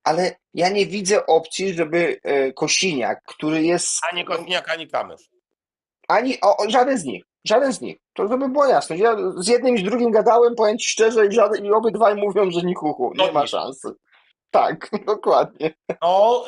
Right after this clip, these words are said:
Speaker 2: zgadzam się z tobą i, i powiem ci, że to też wpływa, wiesz co, i, i, czy minus, czy in plus, to zależy, od której strony patrzeć, bo uważam, że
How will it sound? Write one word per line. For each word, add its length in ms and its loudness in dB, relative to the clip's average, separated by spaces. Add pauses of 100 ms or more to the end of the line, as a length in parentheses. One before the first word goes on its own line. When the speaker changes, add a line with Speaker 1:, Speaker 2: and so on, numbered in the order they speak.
Speaker 2:
zgadzam 400 -4
się 120 -16
z 60 -18
tobą 420 -2
i, 400 -12 (320)
i 100 -10
powiem 320 -8
ci, 140 -14
że 480 0
to 100 -8
też 400 -6 (140)
wpływa, 440 -4 (160)
wiesz 160 -8
co, 200 -6
i, 120 -16 (280)
i, 160 -16
czy 200 -8
minus, 300 -8
czy 100 -10
in 140 -8
plus, 220 -6
to 100 -6
zależy, 400 -2
od 120 -10
której 160 -10
strony 240 -8
patrzeć, 380 -4
bo 320 -2 (280)
uważam, 440 -2
że 360 2